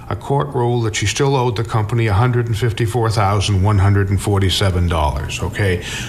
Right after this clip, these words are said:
So, so folks, you know, m-, one of the macroeconomic points I'm gonna make about eleven times in the next two hours is that most people are poor or not so good with managing their finances. Or let me put it this way,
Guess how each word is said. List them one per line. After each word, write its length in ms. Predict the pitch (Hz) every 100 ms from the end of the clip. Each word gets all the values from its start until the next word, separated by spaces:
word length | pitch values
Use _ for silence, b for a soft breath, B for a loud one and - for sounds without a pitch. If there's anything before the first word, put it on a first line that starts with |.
| B
So, 320 | - 120 120
so 180 | - 139
folks, 520 | 165 151 143 - -
you 80 | 135
know, 100 | 117
m-, 420 | 107 - 131 135
one 140 | 131 151
of 80 |
the 80 | 139
macroeconomic 1300 | 120 117 120 139 147 139 135 131 123 113 113 113 107
points 320 | 120 113 104
I'm 100 | 104
gonna 160 | 104 104
make 200 | 104 101
about 280 | 101 98 -
eleven 480 | 101 104 123 143 139
times 520 | 147 101 82 107 - B B
in 100 | 120
the 60 | 117
next 280 | 117 120 -
two 180 | 127 117
hours 500 | 120 98 92 95 - B B B
is 180 | 113 104
that 260 | 113 117 120
most 600 | 117 127 147 - - -
people 680 | - 143 143 104 107 117 - - -
are 340 | 113 104 101 127 - -
poor 440 | - 135 127 123
or 220 | 120 107
not 320 | 107 117 127
so 220 | - 127 110
good 400 | 101 113 107 -
with 160 | 101
managing 500 | 98 104 107 101 98
their 120 | 98
finances. 720 | 92 104 98 92 78 73 - -
Or 160 | 120
let 140 | 117 123
me 80 |
put 160 | 117 131
it 20 |
this 180 | 104 107
way, 200 | 98 82